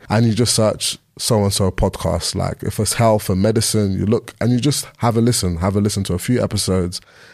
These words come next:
and just take key notes. You don't need to have extensive lists or you know, five-page business plans, but it's just for you, especially as a creator yourself and a producer,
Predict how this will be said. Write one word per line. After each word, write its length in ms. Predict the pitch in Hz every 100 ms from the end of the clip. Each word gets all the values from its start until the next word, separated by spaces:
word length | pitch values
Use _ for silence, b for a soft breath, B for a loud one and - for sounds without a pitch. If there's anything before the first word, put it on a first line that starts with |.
| B
and 160 | 101 110
just 180 | 131
take 320 | - 131 113 -
key 260 | - 123
notes. 340 | 110 104 92 -
You 60 |
don't 140 | 123 127
need 120 | 120
to 120 | 107
have 360 | 98 95 82 - -
extensive 680 | 95 - - 113 - 95 87
lists 380 | 101 95 -
or 380 | 98 92 92 90 - _ _
you 120 | 107
know, 200 | 95 87
five-page 920 | 85 - 95 95 - _ - 110 98 -
business 280 | 123 110 -
plans, 340 | 95 87 90
but 220 | 85 104
it's 120 | 117
just 200 | 113 139
for 100 | -
you, 360 | 117 117 117 110 B B B B
especially 460 | - - 131 - 113
as 160 | 95
a 140 | 98 95
creator 440 | - - 113 101
yourself 460 | 95 95 - 107 95
and 80 | 92
a 40 |
producer, 760 | - 98 - 117 113 92 90